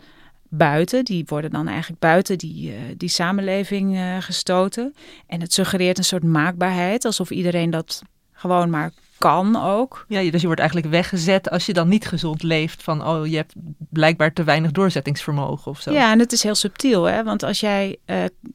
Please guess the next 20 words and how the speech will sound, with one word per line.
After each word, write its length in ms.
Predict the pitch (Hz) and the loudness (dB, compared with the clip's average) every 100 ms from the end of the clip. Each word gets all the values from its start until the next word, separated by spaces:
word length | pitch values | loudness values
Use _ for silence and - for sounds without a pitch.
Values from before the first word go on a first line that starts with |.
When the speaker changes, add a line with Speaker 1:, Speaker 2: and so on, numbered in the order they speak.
| - | -6
Speaker 1:
kan 200 | 202 190 | -4 0
aantonen 500 | 190 185 180 180 175 | 0 0 0 0 -2
dat 140 | 180 | -4
je 80 | 180 | -4
gezonde 420 | 185 180 185 175 | -4 -2 0 0
dingen 320 | 170 214 226 | 0 2 2
doet 200 | 156 170 | 0 -4
en 100 | 180 | -6
goed 200 | 165 185 | -6 -8
beweegt 440 | - 170 175 190 - | -4 0 2 0 -2
en 120 | 165 | -4
zo... 240 | 135 147 | -4 -4
dan 120 | 185 | -4
krijg 220 | 180 165 - | -6 -6 -4
je 100 | 165 | -2
misschien 320 | 165 170 160 | -2 -2 -4
korting 480 | - 190 170 160 - | 0 0 0 -2 -4
van 180 | 165 | -4
je 240 | 160 151 - _ | -2 -2 -6 _
zorgverzekeraar 1000 | - 156 185 - - 127 139 143 139 180 | -4 -2 -2 -4 -4 -4 -6 -6 -6 -6